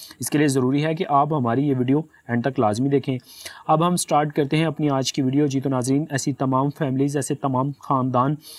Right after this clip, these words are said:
जिन्होंने पिछले दो माह के अंदर अंदर या तीन माह के अंदर अंदर अपनी रजिस्ट्रेशन या उससे पहले अपनी,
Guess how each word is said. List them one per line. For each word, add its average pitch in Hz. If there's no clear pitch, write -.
जिन्होंने 165
पिछले 156
दो 143
माह 151
के 143
अंदर 127
अंदर 131
या 131
तीन 143
माह 143
के 135
अंदर 123
अंदर 127
अपनी 156
रजिस्ट्रेशन 151
या 170
उससे 147
पहले 156
अपनी, 147